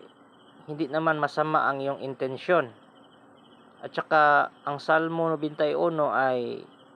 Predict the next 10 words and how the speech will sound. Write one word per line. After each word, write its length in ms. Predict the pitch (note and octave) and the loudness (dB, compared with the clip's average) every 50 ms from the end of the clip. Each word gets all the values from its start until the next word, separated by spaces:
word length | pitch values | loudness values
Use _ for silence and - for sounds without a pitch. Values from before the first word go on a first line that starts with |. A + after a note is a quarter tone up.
| - - - - | -20 -16 -12 -12
isang 320 | D3+ - - E3 D#3 D#3 E3 | -8 -4 -2 -2 0 0 0
napakagandang 800 | F3+ F3+ - F3 - - D#3+ C#3+ D#3 D3+ D3+ D3 D3+ D3 C#3+ B2+ | -2 0 0 -2 -2 -4 -4 -2 -2 -2 0 2 0 0 0 0
dasal 400 | C3+ - - D#3 C#3+ C#3 C3+ C3 | -4 -2 0 0 0 0 0 -2
pang 240 | - C3 C3 B2+ | -4 -4 -6 -6
proteksyon. 720 | - - C3 - C3 B2 - - - F3+ E3+ D3 B2 A2+ - - - - - - - - - - _ - - - - - - - - - - - | -8 -10 -8 -8 -8 -8 -8 -4 0 2 2 2 0 -4 -12 -20 -20 -20 -20 -20 -20 -20 -20 -20 _ -20 -20 -20 -20 -20 -20 -20 -20 -20 -8 -4
Ito, 320 | - G3+ - - A3 G3+ | -2 0 2 4 4 4
opinion 560 | F3+ F3+ F3+ - F#3+ F#3+ G3 G3 G3 F#3+ F#3 | 4 2 0 0 -2 0 2 2 2 0 0
ko 80 | - F#3+ | 0 2
lang 240 | F3+ F3 D#3+ D3 C#3+ | 4 4 4 2 2
ha. 240 | C#3 C3+ C3+ C#3 | 2 2 0 0